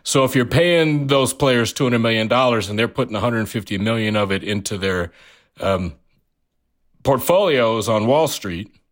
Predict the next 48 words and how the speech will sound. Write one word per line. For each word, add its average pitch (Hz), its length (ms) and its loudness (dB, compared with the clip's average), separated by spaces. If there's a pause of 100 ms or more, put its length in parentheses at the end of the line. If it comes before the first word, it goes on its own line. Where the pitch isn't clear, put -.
(800)
that's 139 360 -2
not 127 160 2
adding 113 300 2
value 95 640 -2
to 87 680 -10
the - 100 -10
Las 85 220 -2
Vegas 82 300 -6
economy. 78 520 -6 (320)
If 113 120 0
they're 117 120 2
going 131 320 4
out 120 180 4
and 110 80 -2
buying 104 320 2
big 95 200 -6
houses 139 600 2
and 90 140 -8
putting 104 280 -2
on 92 280 -4
giant 87 380 -4
parties 143 640 2
and 90 220 -2
spending 165 520 0
that 107 180 -2
money 92 260 -6
in 80 160 -10
town, 76 380 -14 (400)
then 110 240 0
that 113 580 -2
positively 98 720 -4
impacts 85 480 -6
us. - 240 -18 (360)
So - 180 0
the 104 100 0
question 127 420 2
is, 101 200 0
of 131 180 2
all 127 160 2
that 120 220 0
money 120 260 2
that 98 240 -2
came 110 240 0
in, 165 320 2
how 139 180 0
much 156 240 0
of 135 120 0
it 131 180 -2